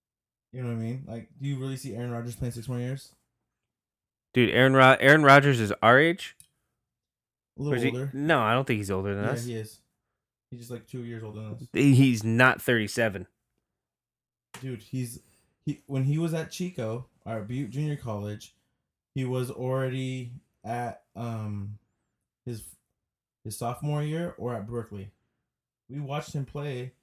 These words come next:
Speaker 1: against S C, dude, at Cal.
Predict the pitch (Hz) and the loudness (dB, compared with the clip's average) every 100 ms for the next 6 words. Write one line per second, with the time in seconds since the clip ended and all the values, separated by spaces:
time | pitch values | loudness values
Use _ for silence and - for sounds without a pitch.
0 | _ _ _ _ _ _ - 120 123 95 | _ _ _ _ _ _ -16 -14 -10 -10
1 | 131 151 123 98 107 120 _ _ _ _ | -10 -10 -10 -10 -14 -18 _ _ _ _
2 | 117 - 135 104 | -18 -12 -12 -12